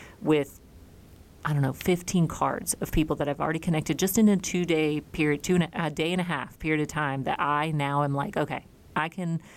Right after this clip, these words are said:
they at least know my face. They've seen me. If I reach out, they're not gonna be, like, shocked, "Who is this person?" And so I think it's just that, being aggressive about how you make relationships with other people, 'cause you'll often find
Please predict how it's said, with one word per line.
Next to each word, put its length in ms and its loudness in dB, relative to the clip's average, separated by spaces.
they 140 0
at 100 -2
least 220 -6
know 140 2
my 120 0
face. 520 -6
They've 180 0
seen 300 4
me. 320 0
If 180 -4
I 80 0
reach 240 -6
out, 200 0
they're 100 0
not 160 -2
gonna 160 -2
be, 100 -2
like, 200 -2
shocked, 420 -4
"Who 160 -4
is 140 -4
this 180 -6
person?" 540 -4
And 240 -2
so 100 -2
I 80 0
think 160 -6
it's 100 -6
just 160 -6
that, 300 -6
being 260 2
aggressive 560 -2
about 300 -2
how 120 -2
you 200 -4
make 240 -4
relationships 640 -2
with 100 -2
other 220 0
people, 320 -2
'cause 160 -2
you'll 100 0
often 380 0
find 640 0